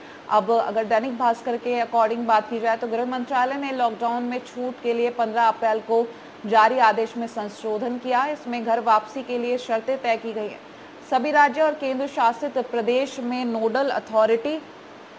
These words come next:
बनाकर फंसे हुए लोगों को रजिस्टर करेंगे। लोगों को राज्य से बाहर भेजने और अंदर जाने की अनुमति देने के लिए स्टैंडर्ड प्रोटोकॉल तैयार की जाएंगी, जिससे कि किसी भी तरीके की कोई परेशानी सामने ना आए। बाद में फंसे हुए लोग दूसरे राज्य में जाना चाहते हैं तो उन्हों-,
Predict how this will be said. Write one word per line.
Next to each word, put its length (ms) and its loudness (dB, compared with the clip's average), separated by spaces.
बनाकर 420 2
फंसे 320 -2
हुए 180 2
लोगों 300 2
को 100 0
रजिस्टर 460 -2
करेंगे। 400 -2
लोगों 320 0
को 160 -2
राज्य 480 2
से 160 -4
बाहर 400 -2
भेजने 400 -4
और 200 4
अंदर 420 -2
जाने 480 -4
की 80 2
अनुमति 460 0
देने 280 0
के 140 -2
लिए 180 2
स्टैंडर्ड 540 -2
प्रोटोकॉल 880 2
तैयार 340 6
की 240 -4
जाएंगी, 320 0
जिससे 280 -4
कि 320 -2
किसी 220 -2
भी 100 0
तरीके 380 0
की 140 -2
कोई 180 2
परेशानी 580 0
सामने 360 -2
ना 100 -4
आए। 120 -2
बाद 220 2
में 140 -10
फंसे 280 -4
हुए 180 0
लोग 360 2
दूसरे 240 -6
राज्य 320 0
में 140 -6
जाना 260 -2
चाहते 300 -4
हैं 80 -8
तो 80 -6
उन्हों-, 220 -4